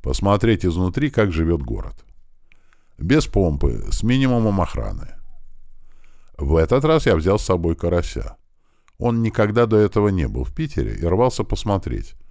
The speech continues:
а то до сих пор было не до того. Так что в одиннадцать утра из Гатчины выехала обычная без наворотов А К, которых ездило по Питеру уже около сотни.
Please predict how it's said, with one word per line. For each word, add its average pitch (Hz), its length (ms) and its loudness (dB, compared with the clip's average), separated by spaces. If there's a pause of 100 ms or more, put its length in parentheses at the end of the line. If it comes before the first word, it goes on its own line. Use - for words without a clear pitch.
(340)
а 101 160 2
то 127 160 2
до 107 140 2
сих 98 220 -4
пор 123 180 0
было 92 240 2
не 85 160 0
до 78 140 -6
того. 60 400 -4 (1000)
Так 127 220 4
что 120 200 4
в 117 40 6
одиннадцать 110 640 2
утра 87 300 2
из 113 140 2
Гатчины 90 500 0
выехала 117 520 2
обычная 117 520 -2
без 92 240 2
наворотов 98 600 2
А 80 80 2
К, - 380 -10 (560)
которых 85 460 2
ездило 117 480 2
по 71 160 0
Питеру 80 400 -2
уже 76 220 0
около 73 400 -2
сотни. - 520 -10